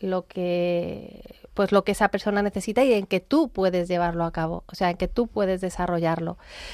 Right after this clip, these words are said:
Entonces, por una parte está el, el sentido, digamos, humano y desde el punto de vista espiritual también lo habéis nombrado antes, ¿no? Em,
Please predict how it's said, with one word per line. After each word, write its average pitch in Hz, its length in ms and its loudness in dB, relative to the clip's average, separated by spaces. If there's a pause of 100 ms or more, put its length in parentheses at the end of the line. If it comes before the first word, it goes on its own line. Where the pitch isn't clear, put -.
(100)
Entonces, 196 280 0
por 185 160 0
una 185 160 4
parte 202 500 0
está 185 440 -2
el, 180 340 -2
el 190 60 -4
sentido, 202 320 2
digamos, 202 360 2
humano 185 400 0 (460)
y 208 100 0
desde 196 200 4
el 185 60 2
punto 196 240 0
de 240 80 6
vista 220 220 0
espiritual 196 540 0
también 208 260 0
lo 180 60 2
habéis 180 200 -2
nombrado 175 640 -4
antes, 175 400 -2
¿no? 180 140 -4 (520)
Em, 185 800 0